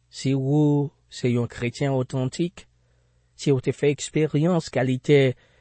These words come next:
revolisyon pwofon, tankou sa ki te rive sou rout Damas lan, si se Jezikri ki konplètman ranpli lespri ou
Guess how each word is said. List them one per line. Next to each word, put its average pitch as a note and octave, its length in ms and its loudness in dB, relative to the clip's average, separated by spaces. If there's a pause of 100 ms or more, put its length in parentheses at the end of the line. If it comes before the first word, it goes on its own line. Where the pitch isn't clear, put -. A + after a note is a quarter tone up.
(240)
revolisyon C#3 640 0
pwofon, D#3 520 4 (560)
tankou B2+ 200 0
sa B2+ 140 -2
ki - 120 -6
te A#2 100 0
rive C3+ 340 2
sou A2+ 240 -6
rout A2 80 -4
Damas A2 400 -4
lan, C3+ 300 0
si A2+ 360 -4 (380)
se - 160 0
Jezikri C#3 800 2 (460)
ki C#3 200 -2
konplètman D3 560 0
ranpli C3+ 280 -2
lespri C#3 400 -2
ou B2+ 140 -4